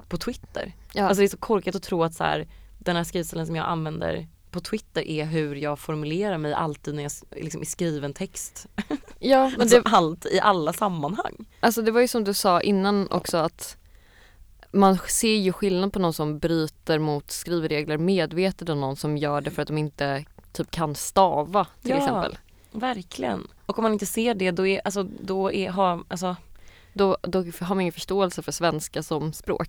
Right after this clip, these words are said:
Speaker 2: och
Speaker 1: Nej.
Speaker 2: borde kanske inte lära ut det.
Speaker 1: Nej, verkligen. Och det är jättemånga som har påpekat det också. Typ så,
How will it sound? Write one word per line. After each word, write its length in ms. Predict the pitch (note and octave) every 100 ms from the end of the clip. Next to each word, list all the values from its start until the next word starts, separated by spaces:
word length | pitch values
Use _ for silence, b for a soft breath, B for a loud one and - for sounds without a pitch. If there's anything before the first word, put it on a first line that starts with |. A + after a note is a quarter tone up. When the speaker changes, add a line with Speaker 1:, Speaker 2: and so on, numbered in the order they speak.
| -
Speaker 2:
och 60 | C4
Speaker 1:
Nej. 160 | B3
Speaker 2:
borde 180 | G3+ D#3
kanske 200 | F#3+ E3+
inte 120 | D#3+
lära 240 | D3+ D#3 D3
ut 220 | F3+ -
det. 100 | E3+ -
Speaker 1:
Nej, 240 | A#3+ A#3+ A#3
verkligen. 480 | B3 G3+ - B2 C3
Och 60 |
det 140 | G3+ A3
är 180 | G#3+ F3
jättemånga 560 | G3+ G#3+ - G#3+ A3
som 100 | G3
har 60 | F3+
påpekat 400 | G#3 F#3 G3 G#3+
det 100 | E3
också. 360 | F#3+ - - D#3 -
Typ 160 | D#3+ -
så, 300 | D3 C#3+